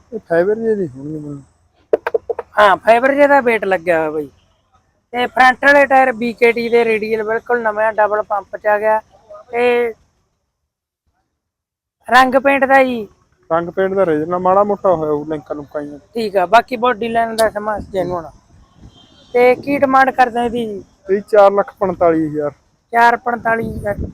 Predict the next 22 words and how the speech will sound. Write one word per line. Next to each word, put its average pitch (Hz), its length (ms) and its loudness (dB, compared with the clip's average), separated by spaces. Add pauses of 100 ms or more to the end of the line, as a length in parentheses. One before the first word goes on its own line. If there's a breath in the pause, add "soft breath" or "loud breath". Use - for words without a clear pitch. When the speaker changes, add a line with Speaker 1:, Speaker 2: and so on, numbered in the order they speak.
(140)
Speaker 2:
ਡਿਮਾਂਡ 180 360 0
ਆ। 170 140 0
ਤੇ 202 580 -2 (340)
ਮਾਨਤਾਨ 202 500 -4
ਜੀ 180 180 -10
ਕਿੰਨੇ 196 180 -8
ਦਾ 196 60 -2
ਕਰੋਗੇ? 190 140 -6
Speaker 1:
ਚਾਰ 185 280 4
ਲੱਖ 185 280 -4
ਤੀਹ 202 220 -4
ਹਜ਼ਾਰ 208 280 0
ਦਾ 165 160 -4
ਦੇ। 131 260 -12
Speaker 2:
ਚਾਰ 220 260 4
ਲੱਖ 220 220 -2
ਤੀਹ 240 320 -4
ਹਜ਼ਾਰ 233 220 4
ਦਾ 202 100 0
ਇਹ 180 140 0
ਹੋ 175 120 -4
ਜੂਗਾ। 143 240 -14